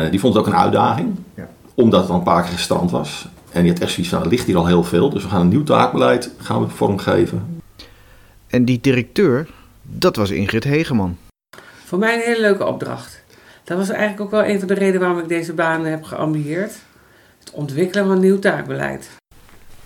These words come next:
Speaker 2: Met haar komst is het gelukt om binnen een jaar nieuw taakbeleid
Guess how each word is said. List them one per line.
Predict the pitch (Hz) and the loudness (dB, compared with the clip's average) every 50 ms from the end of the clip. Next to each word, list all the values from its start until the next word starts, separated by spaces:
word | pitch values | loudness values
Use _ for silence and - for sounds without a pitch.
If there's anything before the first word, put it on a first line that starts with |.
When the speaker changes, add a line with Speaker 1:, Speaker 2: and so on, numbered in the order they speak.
| - - - - - - - | -14 -14 -14 -14 -14 -8 0
Speaker 2:
Met | 113 127 135 | 2 2 2
haar | - 95 95 - | 4 2 0 2
komst | - 160 180 214 202 - | 2 2 2 2 0 2
is | - 131 113 | 0 0 0
het | 123 - | 0 -2
gelukt | - - 113 117 151 175 - - - - - - - - - | 0 2 2 4 4 2 0 -4 -14 -16 -16 -20 -20 -18 -10
om | - 135 127 120 123 123 117 110 101 87 | -4 -2 0 2 2 2 2 0 -2 -4
binnen | 110 113 110 165 196 208 175 107 | -4 0 2 4 4 4 2 2
een | 120 113 107 98 | 2 2 2 2
jaar | 92 104 107 110 143 185 214 220 196 - - - _ _ | 2 2 2 2 2 2 0 -2 -4 -6 -14 -20 _ _
nieuw | - 135 170 208 202 - | -2 2 2 2 2 2
taakbeleid | - 156 147 139 139 - 139 135 127 120 117 113 - - - - | 2 2 2 2 2 2 0 2 4 4 2 0 -2 -8 -18 -18